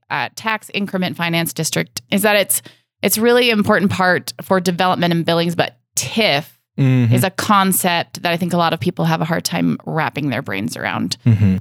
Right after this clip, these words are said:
Speaker 1: Jack, our producer, works with this stuff pretty frequently. We were talking
Speaker 2: Yeah.
Speaker 1: about it the other day, and he told me it took him six months to fully understand this. And I looked at him and went, "How are we gonna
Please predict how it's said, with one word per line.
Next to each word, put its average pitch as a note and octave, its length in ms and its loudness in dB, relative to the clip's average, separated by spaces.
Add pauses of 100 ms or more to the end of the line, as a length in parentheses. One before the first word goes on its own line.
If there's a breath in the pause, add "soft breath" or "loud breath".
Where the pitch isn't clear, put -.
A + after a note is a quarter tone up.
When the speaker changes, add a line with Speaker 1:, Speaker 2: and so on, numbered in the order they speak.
(120)
Speaker 1:
Jack, D#3 380 -2
our E3 80 2
producer, E3+ 440 0
works D#3 280 -2
with E3 100 -8
this D#3 160 -2
stuff - 220 -4
pretty D#3+ 160 -4
frequently. G#3+ 480 0
We F3+ 80 0
were E3 100 2
talking D#3 240 4
Speaker 2:
Yeah. C3+ 60 4
Speaker 1:
about F3 160 2
it - 80 -4
the F3 100 -6
other E3+ 160 -2
day, E3+ 360 0
and D#3+ 100 -4
he F3+ 100 -2
told E3+ 220 -4
me E3 80 -4
it B2 80 -10
took F#3 160 -6
him D#3+ 160 -6
six - 340 -4
months F3+ 280 -2
to F3+ 100 -4
fully F3 280 0
understand D#3 480 -2
this. - 360 -4 (680 loud breath)
And F#3 160 -2
I E3+ 280 2
looked F3+ 200 0
at F3 80 -2
him F3 140 4
and E3 80 4
went, E3 180 2
"How E3+ 140 0
are F3 140 2
we E3+ 80 0
gonna E3 460 0